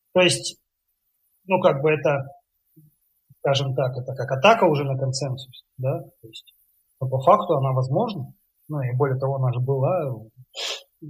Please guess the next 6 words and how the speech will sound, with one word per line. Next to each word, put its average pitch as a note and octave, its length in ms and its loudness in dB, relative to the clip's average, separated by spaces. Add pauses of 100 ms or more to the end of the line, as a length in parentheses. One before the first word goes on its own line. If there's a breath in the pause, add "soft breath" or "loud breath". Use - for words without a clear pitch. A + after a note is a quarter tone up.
(160)
физически C3 520 -4
проведена C3+ 540 -4
там A#2+ 200 -12
во A#2+ 100 -8
многих A#2+ 400 -8
местах. - 400 -16